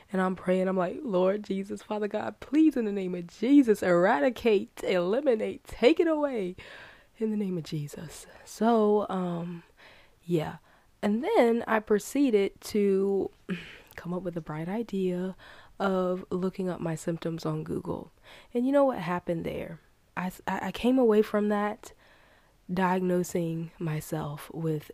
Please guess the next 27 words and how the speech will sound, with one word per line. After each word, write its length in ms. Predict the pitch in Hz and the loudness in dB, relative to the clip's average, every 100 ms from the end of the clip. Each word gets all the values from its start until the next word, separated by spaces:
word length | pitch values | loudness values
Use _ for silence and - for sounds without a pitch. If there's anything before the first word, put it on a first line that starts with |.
| _ | _
twenty-five 600 | - 190 196 - 170 165 | -10 -6 -6 -4 -6 -4
different 340 | 175 - 165 165 | -6 -6 -8 -6
ailments 420 | 160 151 156 - | -4 -4 -8 -8
and 140 | 156 | -8
conditions. 720 | 151 151 147 - 180 170 - - - - _ _ | -6 -8 -8 -10 -14 -14 -18 -20 -20 -20 _ _
So 160 | - 170 | -8 -6
yeah, 300 | 160 151 170 - - | -6 -8 -16 -20 -4
that 160 | 226 240 | 2 2
wasn't 220 | 208 175 | 2 -2
a 40 | |
good 140 | 160 160 | -4 -8
idea. 420 | 165 - - 160 _ _ - - - _ _ _ - | -10 -12 -12 -16 _ _ -20 -20 -20 _ _ _ -6
Talk 160 | 208 196 | -2 0
about 320 | 185 175 - | 2 0 -2
hypochondriac 960 | - 190 - 190 185 190 196 185 185 | -4 -4 -4 -4 -2 0 0 0 -2
mode 280 | 190 185 196 | -2 0 0
activated 640 | 160 170 - 220 233 254 - | -2 -6 -4 0 0 0 0
dot 180 | 254 - | -2 0
com. 400 | 277 285 285 - - - - | 0 0 -2 -8 -16 -20 -6
So 160 | - | 2
yeah, 340 | 311 311 170 156 - - - _ | 4 4 0 -6 -14 -20 -20 _
um, 560 | 294 302 285 277 269 254 _ _ _ _ _ _ _ _ _ | 4 6 6 4 0 -4 _ _ _ _ _ _ _ _ _
anyway, 680 | 349 302 180 160 160 160 190 - _ _ _ | 2 4 4 0 -2 -4 -6 -10 _ _ _
so 420 | - - 247 240 226 | -8 0 4 4 4
on 160 | 220 214 | 2 2
Monday 380 | 247 277 196 | 4 4 4
morning, 640 | 190 247 262 190 180 180 | 4 2 2 2 0 -2